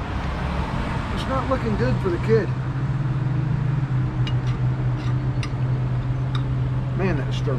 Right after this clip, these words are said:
fry is good. Uh, so I may just have to wait this out.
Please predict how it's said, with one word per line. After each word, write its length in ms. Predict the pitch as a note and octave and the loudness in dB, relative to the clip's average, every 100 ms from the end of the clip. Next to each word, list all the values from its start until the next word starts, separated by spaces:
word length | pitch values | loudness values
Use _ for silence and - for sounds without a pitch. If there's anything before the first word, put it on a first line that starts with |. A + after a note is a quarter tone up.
| - | 0
fry 140 | A2+ - | -2 -2
is 140 | - | -4
good. 320 | - D#3 C3+ - - - - - - - - - B2+ | -2 -2 0 0 -2 -2 -2 -2 -2 -2 -2 -2 0
Uh, 120 | C3 C#3 - - - - - - | 0 -2 -4 -4 -4 -4 -6 -6
so 100 | E3+ | -2
I 100 | F#3+ | 0
may 180 | A3+ A#3 | 0 0
just 200 | G#3+ G3+ | 0 -2
have 200 | - - | -2 -2
to 60 | - | -2
wait 260 | D3 F#3+ - | 0 0 0
this 200 | F#3+ F3+ | -2 0
out. 240 | F#3+ G3+ | -2 -2